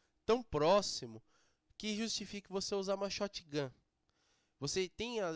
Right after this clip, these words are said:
às vezes você tem que enfrentar um inimigo que não esteja tão próximo assim.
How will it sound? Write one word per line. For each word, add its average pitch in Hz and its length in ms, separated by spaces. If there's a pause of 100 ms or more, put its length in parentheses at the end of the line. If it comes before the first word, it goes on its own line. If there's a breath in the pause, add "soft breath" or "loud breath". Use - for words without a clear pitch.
às 156 120
vezes 196 160
você 202 200
tem 240 220
que 233 80
enfrentar 180 400
um 175 40
inimigo 170 360
que - 100
não 196 80
esteja 180 380
tão 208 300
próximo 147 560
assim. - 340